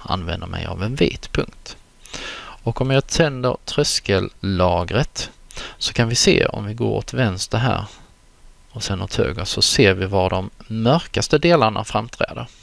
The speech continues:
I det här fallet så behöver jag då se var de ljusaste delarna framträder för att jag ska leta efter den ljusaste biten vitt.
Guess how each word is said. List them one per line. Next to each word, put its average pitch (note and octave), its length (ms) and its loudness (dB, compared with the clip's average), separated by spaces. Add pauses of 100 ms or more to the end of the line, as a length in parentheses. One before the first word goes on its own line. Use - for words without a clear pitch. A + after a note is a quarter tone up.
(640)
I B2+ 120 4
det C3+ 60 6
här C3+ 100 4
fallet A#2 300 -2
så G2+ 100 -12
behöver G2+ 300 -4
jag G#2 80 -6
då F#2+ 120 -6
se F#2 220 -4
var F#2 140 -10
de F#2 180 -10
ljusaste C3 640 0
delarna B2 380 0
framträder - 580 -8 (300)
för - 120 -6
att - 100 -10
jag G2+ 80 -4
ska - 120 -4
leta G2+ 280 0
efter - 260 -6
den F#2+ 160 -10
ljusaste A2+ 760 0 (300)
biten - 420 0
vitt. - 420 -6